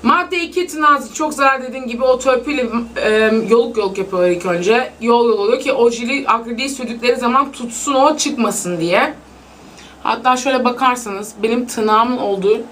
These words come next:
en son hatırlıyorsunuz bunlar, bunlar vardı tırnağımda. Leopar desenli. Hatta hepiniz de beğenmişsiniz. Onun da videosunu yapacağım.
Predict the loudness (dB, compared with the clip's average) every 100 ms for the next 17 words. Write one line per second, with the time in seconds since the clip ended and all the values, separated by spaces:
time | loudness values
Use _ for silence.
0 | -8 -2 0 0 -4 -2 0 0 -2 0
1 | 2 2 0 -4 -2 0 0 0 -2 -6
2 | -10 -6 -4 -2 0 -2 -2 -16 -20 -20
3 | -2 2 2 2 0 0 -4 -2 -2 -4
4 | -2 -2 2 0 0 -6 -6 -4 -2 0
5 | 2 2 -2 -6 -6 -4 0 2 2 2
6 | 0 0 -4 -4 0 0